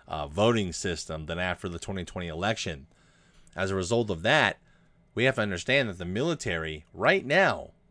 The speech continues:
is being sifted through for political loyalties. The military was supposed to be a, like, not s-, you know, swearing allegiance to a particular military party. It's supposed to be to the country and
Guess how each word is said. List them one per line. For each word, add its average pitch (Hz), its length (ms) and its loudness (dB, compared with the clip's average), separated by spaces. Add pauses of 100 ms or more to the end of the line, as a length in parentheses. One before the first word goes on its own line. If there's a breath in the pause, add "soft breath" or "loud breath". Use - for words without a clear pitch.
(120)
is 110 160 -4
being 123 300 0
sifted 131 640 -2
through 113 580 4
for 123 220 2
political 123 580 2
loyalties. 117 720 0 (540 soft breath)
The 87 60 -6
military 101 520 2
was 98 120 -2
supposed 107 340 -4
to 101 60 -6
be 107 280 -2
a, 92 340 -2 (280)
like, 90 300 -10
not 101 260 -4
s-, - 200 -12 (360)
you 117 100 -8
know, 92 160 -6
swearing 117 440 -2
allegiance 110 440 -4
to 98 140 -6
a 82 140 -4
particular 92 800 -6 (200)
military 95 480 -6
party. 127 460 0
It's 87 140 -6
supposed 104 160 -4
to - 60 -18
be 98 100 -8
to 90 100 -10
the 80 80 -8
country 110 540 -6
and 92 180 -6